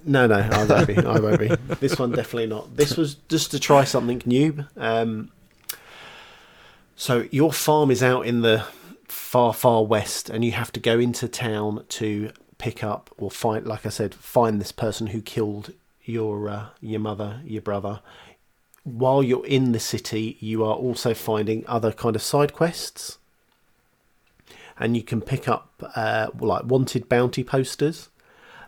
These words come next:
Speaker 1: The, the trouble with the game, because it's very Stardew-like,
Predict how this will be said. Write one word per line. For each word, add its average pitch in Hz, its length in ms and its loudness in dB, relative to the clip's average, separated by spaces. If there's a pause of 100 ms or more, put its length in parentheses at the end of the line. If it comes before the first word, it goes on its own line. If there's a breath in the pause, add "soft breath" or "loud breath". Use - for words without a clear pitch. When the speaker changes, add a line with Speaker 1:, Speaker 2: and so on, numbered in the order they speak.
(140)
Speaker 1:
The, - 140 -6 (180)
the - 100 -10
trouble 156 280 0
with 143 140 0
the 127 60 -4
game, 117 260 2
because 127 300 -2
it's 151 140 -6
very 127 240 2
Stardew-like, 117 1300 -2